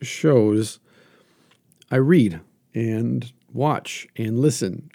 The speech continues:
and converse, and it's easy for me to get sidetracked on projects because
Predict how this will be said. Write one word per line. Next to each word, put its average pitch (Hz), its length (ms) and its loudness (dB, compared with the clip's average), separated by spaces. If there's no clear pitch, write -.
and 107 220 -6
converse, 120 800 -4
and 107 600 -6
it's - 120 -6
easy 196 240 2
for 160 160 2
me 147 140 4
to 143 60 2
get 131 140 0
sidetracked 127 640 -2
on 117 220 -4
projects 113 580 -2
because 113 760 0